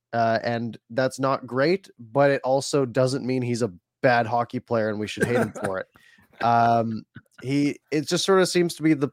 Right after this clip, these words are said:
Speaker 1: the player he is, where he go-, goes on these stretches where he's super inspired and he puts the team on his back. And then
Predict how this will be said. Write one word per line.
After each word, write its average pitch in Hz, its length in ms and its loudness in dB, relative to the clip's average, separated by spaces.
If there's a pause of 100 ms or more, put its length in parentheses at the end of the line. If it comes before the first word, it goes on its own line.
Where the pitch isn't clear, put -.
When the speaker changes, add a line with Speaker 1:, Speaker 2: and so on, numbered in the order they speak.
Speaker 1:
the 147 100 0
player 143 300 4
he 135 80 6
is, 185 160 2
where 127 160 4
he 120 140 0
go-, 123 160 2
goes 123 240 -2
on 131 40 -4
these 120 140 -2
stretches 131 380 -2
where 117 120 0
he's 107 140 -4
super 127 260 -4
inspired 120 540 2
and 113 60 -4
he 104 240 -4 (440)
puts - 200 -2
the 127 80 -6
team 135 260 0
on 127 80 2
his 117 100 -4
back. 117 400 0
And 123 140 0
then 120 320 0